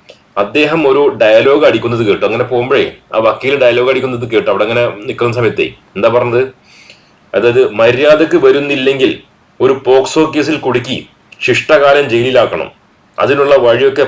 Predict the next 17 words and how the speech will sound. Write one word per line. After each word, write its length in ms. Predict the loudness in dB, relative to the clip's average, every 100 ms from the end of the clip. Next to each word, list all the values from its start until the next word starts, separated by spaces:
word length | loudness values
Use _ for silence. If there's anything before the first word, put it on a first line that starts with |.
| 0
പറഞ്ഞു 220 | 0 0
തരാം, 320 | 0 0 -2 -8 _ _ _ -8
പിന്നെ 420 | -4 0 0 0 -10 _ _
അവൻ 240 | -2 2 2
അങ്ങനെ 300 | 0 0 0
രക്ഷപ്പെടുമെന്ന് 680 | 0 -2 -4 -2 -2 -2 -2
കരുതേണ്ട" 460 | 0 0 -2 -2 -8 -10 _ _ -20 _ -4
എന്ന് 300 | -2 -2 -4
ഇത് 260 | -4 -4 -2
കേട്ട് 300 | 0 0 0
അതിലെ 300 | 0 2 0 -2 -2
പെൺവാദി 600 | -4 0 2 2 0 -8 _ _ _ -6
ചോദിക്കുകയാണ്, 640 | -4 -2 -4 0 0 -2 -6 -4
"എന്താണ് 520 | -4 -2 -2 0 -2
ചെയ്യേണ്ടത്?" 480 | -4 -4 -2 -4 -4 -12 _ _ -20 -20 -20 -20 -12 -4
അവനെ 240 | 0 2
അത-, 300 | 4 2 0